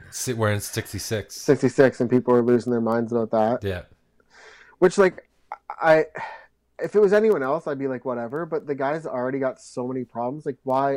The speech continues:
Speaker 2: add to your <laughs> list of issues
Speaker 1: Right.
Speaker 2: that people, like, everyone already hates you, and, like, you already have this, like, you know, big, like, cloud hanging over your head. Just be number, like, twenty-seven or, like,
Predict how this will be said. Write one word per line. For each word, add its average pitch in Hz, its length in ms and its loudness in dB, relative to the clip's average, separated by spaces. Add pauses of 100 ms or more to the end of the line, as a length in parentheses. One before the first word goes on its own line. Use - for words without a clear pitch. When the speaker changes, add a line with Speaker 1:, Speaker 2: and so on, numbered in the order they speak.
Speaker 2:
add 113 280 -10
to - 140 -12
your 131 180 -10
<laughs> - 100 -12
list 117 280 -16
of 123 220 -8
issues 120 500 -8
Speaker 1:
Right. 104 380 -2
Speaker 2:
that 139 140 4
people, 131 340 4
like, 127 180 0 (280)
everyone 180 300 6
already 143 380 2
hates 139 320 -2
you, 214 340 -6 (440)
and, 165 260 -4
like, 139 180 0
you 151 80 6
already 151 160 6
have 135 220 2
this, 139 160 0
like, 127 120 -2 (760)
you 139 100 0
know, 113 160 0
big, 127 360 2
like, 120 360 0
cloud 127 340 2
hanging 135 220 -4
over 131 140 -4
your 123 100 -6
head. 135 280 -8 (580)
Just - 240 -8 (760)
be 202 180 -6
number, 180 480 -4 (140)
like, 139 160 -2 (340)
twenty-seven 117 640 -6
or, 117 200 -8
like, 117 380 -6